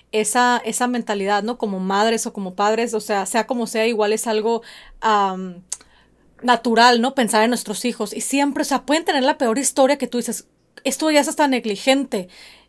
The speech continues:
Y te dicen, "Pero, pero no, no, no, es que les va a afectar mucho el divorcio". Y de verdad yo a veces me quiero casi, casi, ay, hablarles por teléfono, mandarles un video y decirles,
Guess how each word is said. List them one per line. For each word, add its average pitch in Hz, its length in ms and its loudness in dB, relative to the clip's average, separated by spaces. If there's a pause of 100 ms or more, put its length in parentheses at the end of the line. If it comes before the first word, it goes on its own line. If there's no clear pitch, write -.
(140)
Y 262 140 -4
te 247 140 2
dicen, 233 520 0 (380)
"Pero, 247 600 2
pero 254 200 -2
no, 269 240 0
no, 269 120 -2
no, 262 120 -2
es 254 100 -6
que 269 100 -6
les 233 220 -6
va 220 40 -2
a - 20 0
afectar 247 360 -4
mucho 240 280 -2
el 254 60 -4
divorcio". 220 480 -2
Y 254 100 -4
de 240 80 0
verdad 220 260 -2
yo 277 100 0
a - 20 0
veces 269 220 -4
me 240 120 -4
quiero 240 380 0
casi, 294 280 -2
casi, 302 420 0 (400)
ay, 285 220 2
hablarles 240 340 4
por 311 160 -2
teléfono, 285 640 0
mandarles 240 400 0
un 277 180 2
video 262 340 4
y 294 40 0
decirles, 254 480 2